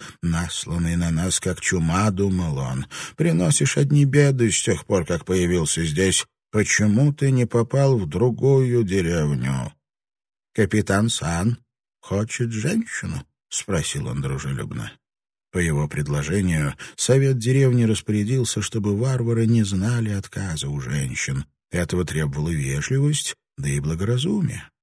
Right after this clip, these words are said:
Надо же чем-то занять чужаков до приезда властей. Деревня хотя бы потешится пересудами о любовных забавах с иноземцами,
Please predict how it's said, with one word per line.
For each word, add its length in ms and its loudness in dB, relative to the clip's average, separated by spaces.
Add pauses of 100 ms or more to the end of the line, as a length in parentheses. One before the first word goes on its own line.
(140)
Надо 280 0
же 120 -2
чем-то 460 0
занять 520 2
чужаков 760 -4
до 140 0
приезда 600 -4
властей. 580 -8 (640)
Деревня 500 4
хотя 280 0
бы 120 2
потешится 720 2
пересудами 800 2
о 60 6
любовных 640 2
забавах 600 0
с 120 -2
иноземцами, 840 2